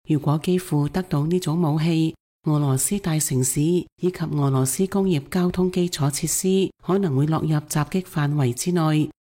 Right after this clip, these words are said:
佢警告，出現呢種情況，意味住美國將直接捲入同俄羅斯嘅軍事衝突。安東諾夫指責話，華府關於美國唔係衝突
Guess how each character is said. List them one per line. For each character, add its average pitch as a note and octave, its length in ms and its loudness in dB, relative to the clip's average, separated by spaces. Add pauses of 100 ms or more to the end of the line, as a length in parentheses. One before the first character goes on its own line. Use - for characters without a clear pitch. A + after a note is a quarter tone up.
(200)
佢 C#3+ 120 -2
警 C#3 200 -2
告， D#3 360 2 (260)
出 - 160 -4
現 D#3+ 240 0
呢 F3+ 80 2
種 E3+ 160 0
情 C#3 220 -2
況， E3+ 400 0 (140)
意 F#3 120 2
味 F3 160 2
住 D#3+ 180 -2
美 C#3+ 200 0
國 E3+ 240 0
將 F#3+ 200 0
直 F3 140 -2
接 - 220 -4
捲 D#3+ 440 0
入 D#3 60 -4 (140)
同 C#3+ 200 0
俄 C#3 120 2
羅 C3+ 160 2
斯 - 220 -2
嘅 E3 180 0
軍 F3 260 0
事 D3+ 240 0
衝 E3+ 220 -2
突。 E3 80 -4
安 D3 160 -2 (600)
東 G3 200 2
諾 D3 120 2
夫 F3+ 280 0
指 F3+ 240 -4
責 D3+ 280 -2
話， D3+ 360 2 (340)
華 C3+ 160 2
府 C#3+ 240 0
關 F#3+ 240 0
於 G3 140 4
美 C#3+ 160 2
國 E3 340 0
唔 C#3 140 2
係 C#3 180 2
衝 F3+ 240 0
突 C#3+ 160 0